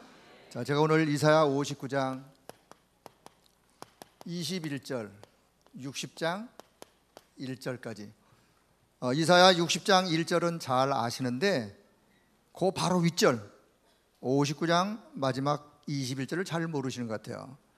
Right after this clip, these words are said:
하나님이 말씀합니다. "나의 언약이 내 입에서와 내 후손의 입에서와 내 후손의 후손의 입에서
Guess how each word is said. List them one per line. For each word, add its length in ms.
하나님이 460
말씀합니다. 960
"나의 800
언약이 680
내 580
입에서와 880
내 480
후손의 840
입에서와 640
내 540
후손의 960
후손의 840
입에서 600